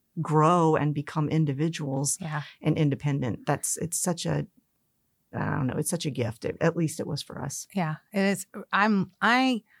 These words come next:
Speaker 2: honestly love having teenage boys right now. It is so fun. It's exhausting and it's hard. And sometimes I just wanna go <laughs> in my bed and cry, but it's beautiful.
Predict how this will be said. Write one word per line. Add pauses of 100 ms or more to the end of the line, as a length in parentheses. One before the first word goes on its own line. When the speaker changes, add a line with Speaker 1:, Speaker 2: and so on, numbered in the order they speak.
(180)
Speaker 2:
honestly
love
having
teenage
boys
right
now.
It
is
so
fun. (480)
It's
exhausting
and
it's
hard.
And
sometimes (440)
I
just
wanna
go
<laughs>
in
my
bed
and
cry, (340)
but (160)
it's
beautiful.